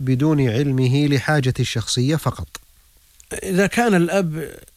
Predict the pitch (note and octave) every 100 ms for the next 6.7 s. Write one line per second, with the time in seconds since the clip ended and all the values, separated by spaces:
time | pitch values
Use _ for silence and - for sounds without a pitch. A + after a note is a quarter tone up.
0 | - - - - D3+ - G3 F3 D3 B2+
1 | B2+ D3 C3+ C3 B2 A#2 C#3+ C3+ A2+ B2+
2 | B2+ A#2+ G#2+ A2 D3 - _ _ - C3
3 | B2 A2+ A2 A2 A#2 A#2 G#2 G#2+ A#2 _
4 | _ _ _ _ _ _ - D#3+ C3+ B2+
5 | A#2 A2 A#2+ - A#2 A#2 G#2+ F3 D3+ C#3+
6 | B2+ A2 A#2 A2 A2+ A#2+ F#3+